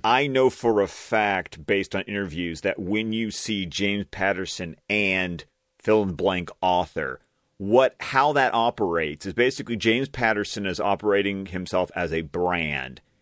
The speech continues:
and he uses his brand to help give upcoming authors, you know, a crack at the big game. And what really happens is James Patterson writes the outline for the story,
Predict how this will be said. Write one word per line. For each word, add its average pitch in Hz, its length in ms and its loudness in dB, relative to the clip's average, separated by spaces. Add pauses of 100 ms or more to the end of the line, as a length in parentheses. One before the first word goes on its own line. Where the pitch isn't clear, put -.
(340)
and 107 220 2
he 113 340 -4
uses 120 600 0
his 113 260 2
brand 92 720 -2
to 95 120 -4
help 95 380 0
give 95 600 2 (920)
upcoming 104 640 2
authors, 82 840 2 (640)
you 123 120 4
know, 82 260 0 (300)
a - 60 -4
crack 117 460 2
at 104 260 2 (340)
the 98 180 0
big 82 300 0
game. 73 500 0 (480)
And 131 140 6
what 131 120 6
really 139 380 6
happens 117 540 0
is 95 220 0
James 110 480 -2
Patterson 104 640 -2
writes 92 320 -2
the 98 160 -10 (100)
outline 92 600 2
for 90 160 -8
the - 80 -10
story, 85 720 2